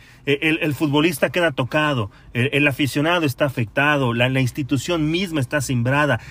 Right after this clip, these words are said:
el, el, eh, públicamente, ya más allá de si estuvo bien o no estuvo bien lo de Hugo y demás, si era o no era,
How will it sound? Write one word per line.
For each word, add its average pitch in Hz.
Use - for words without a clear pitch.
el, 139
el, 143
eh, 135
públicamente, 185
ya 196
más 196
allá 185
de 180
si 143
estuvo 165
bien 165
o -
no 156
estuvo 143
bien 151
lo 135
de 127
Hugo 147
y 120
demás, 127
si 139
era 147
o 127
no 135
era, 156